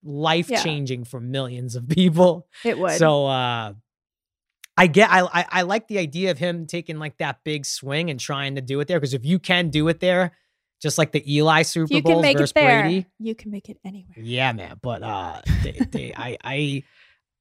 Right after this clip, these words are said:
Speaker 1: I, I, they need some more weapons. Uh, they
Speaker 2: They
Speaker 1: would
Speaker 2: need
Speaker 1: need
Speaker 2: some
Speaker 1: some
Speaker 2: more weapons.
Speaker 1: more
Speaker 2: A lot
Speaker 1: weapons.
Speaker 2: more. I mean,
Speaker 1: So
Speaker 2: actually, Houston's a better spot for him, in my opinion, as far as the
Speaker 1: Yeah.
Speaker 2: weapons. They still
Speaker 1: I
Speaker 2: have
Speaker 1: think he
Speaker 2: work to do,
Speaker 1: stays.
Speaker 2: but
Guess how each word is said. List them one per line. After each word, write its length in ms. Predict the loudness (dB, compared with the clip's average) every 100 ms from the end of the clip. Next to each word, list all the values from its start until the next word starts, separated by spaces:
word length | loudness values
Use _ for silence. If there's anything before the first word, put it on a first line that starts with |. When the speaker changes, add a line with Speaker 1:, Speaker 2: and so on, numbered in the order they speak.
| _ _ _ 0
Speaker 1:
I, 180 | 2 6
I, 480 | 6 6 4 2 0
they 180 | 2 4
need 180 | 4 4
some 140 | 4
more 280 | 6 6 6
weapons. 640 | 6 4 -2 -14 -16 -14 -10
Uh, 220 | -10 -4
they 40 |
Speaker 2:
They 160 | 2 4
Speaker 1:
would 80 | 4
Speaker 2:
need 120 | 2
Speaker 1:
need 80 | 0
Speaker 2:
some 120 | -4
Speaker 1:
some 40 | -4
Speaker 2:
more 80 | -4
weapons. 200 | -4 -4
Speaker 1:
more 540 | -4 -4 -6 -8 -12 _
Speaker 2:
A 100 | 2
lot 140 | 4 2 0
Speaker 1:
weapons. 60 |
Speaker 2:
more. 440 | -2 0 0 -2 0
I 80 | 0
mean, 140 | 2 2
Speaker 1:
So 60 |
Speaker 2:
actually, 320 | 2 0 -4
Houston's 520 | -4 -4 -4 -4 -4 -2
a 60 |
better 260 | 0 0 -2
spot 400 | -4 -2 -2 -6 -12
for 80 | -8
him, 400 | -2 -4 -4 -12 -8
in 160 | -6 -4
my 80 |
opinion, 400 | -6 -6 -6 -8
as 160 | -6 -4
far 160 | 0 0
as 120 | 0
the 100 | 0
Speaker 1:
Yeah. 60 | -2
Speaker 2:
weapons. 460 | 0 2 2 0
They 120 | 0
still 200 | 0 2
Speaker 1:
I 80 | 4
Speaker 2:
have 100 | 4
Speaker 1:
think 120 | 4
he 40 | 2
Speaker 2:
work 60 | 0
to 160 | 0
do, 200 | 2 4
Speaker 1:
stays. 40 | 2
Speaker 2:
but 280 | -2 -8